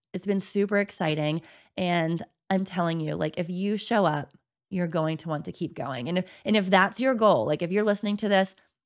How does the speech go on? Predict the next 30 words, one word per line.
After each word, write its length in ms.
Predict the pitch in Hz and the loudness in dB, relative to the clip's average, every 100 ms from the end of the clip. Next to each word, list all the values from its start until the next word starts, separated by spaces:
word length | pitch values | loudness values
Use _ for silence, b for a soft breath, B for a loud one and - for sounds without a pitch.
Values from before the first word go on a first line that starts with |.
| _ | _
and 320 | 180 170 165 165 | 0 2 2 0
you're 80 | |
saying 220 | 175 170 175 | 0 0 0
to 100 | 175 | -2
yourself, 220 | 170 170 | -2 -2
like, 140 | 175 | 0
"I 160 | 175 196 | 2 2
wanna 160 | 240 226 | 4 2
be 120 | 190 | 2
one 140 | 180 | 0
of 120 | 165 | 0
those 260 | 160 151 - | 0 -2 -4
runners. 300 | - - 175 | -8 -10 -4
I 100 | - | 0
wanna 180 | 214 233 | 0 0
be, 300 | 214 180 - b b | 0 -2 -4 b b
like, 180 | - 175 | 0 2
a 100 | 180 | 2
lifelong 540 | 175 180 202 233 220 208 | 4 4 4 4 4 4
runner. 200 | 170 160 | 2 2
I 100 | 170 | 2
want 220 | 180 190 | 2 0
this 160 | 226 - | -2 -6
to 100 | 202 | -6
be 100 | 208 | -6
a 40 | |
part 260 | - 180 202 | 0 0 0
of 80 | 196 | 0
my 160 | 202 | -2
life. 320 | 196 143 156 | -2 -2 -2